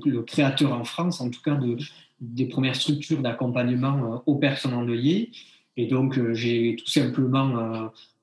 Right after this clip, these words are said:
copié le modèle qui existait déjà, hein, euh, ailleurs, hein,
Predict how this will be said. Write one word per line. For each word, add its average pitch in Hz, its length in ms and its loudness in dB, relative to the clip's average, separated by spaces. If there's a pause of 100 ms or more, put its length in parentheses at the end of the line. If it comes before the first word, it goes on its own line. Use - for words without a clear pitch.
(260)
copié 139 340 0
le 131 80 2
modèle 127 380 2
qui 135 80 2
existait 120 280 0
déjà, 131 420 2
hein, 113 680 0
euh, 110 40 -8 (220)
ailleurs, 139 380 2
hein, 143 120 -2